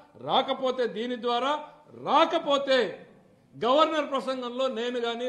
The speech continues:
రామానాయుడు గాని గాని ఇద్దరం మాట్లాడదలుచుకున్నాం. ఆయన కొన్ని అంశాలు, నేను కొన్ని అంశాలు.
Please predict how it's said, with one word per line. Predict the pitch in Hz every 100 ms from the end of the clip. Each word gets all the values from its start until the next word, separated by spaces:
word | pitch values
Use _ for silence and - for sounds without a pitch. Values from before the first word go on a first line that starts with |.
| 214
రామానాయుడు | 226 233 226 220 202
గాని | 208 208 202
గాని | 208 247
ఇద్దరం | 196 233 240 226
మాట్లాడదలుచుకున్నాం. | 202 202 214 202 185 185 220 240 175
ఆయన | 220 220
కొన్ని | 202 202
అంశాలు, | 196 185 190 262
నేను | 185 214 196
కొన్ని | 190 185
అంశాలు. | 185 185